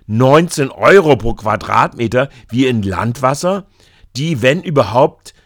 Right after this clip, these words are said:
auf diese Quote kommen können, längst beerdigt sind.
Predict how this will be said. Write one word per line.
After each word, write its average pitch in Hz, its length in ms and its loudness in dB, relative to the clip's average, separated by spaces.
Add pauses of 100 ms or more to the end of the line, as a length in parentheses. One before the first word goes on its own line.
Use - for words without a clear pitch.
(640)
auf 127 220 0
diese 143 280 -4
Quote 139 380 -2
kommen 143 400 -2
können, 127 340 -6
längst 160 540 -4
beerdigt 170 960 -4
sind. 90 500 -12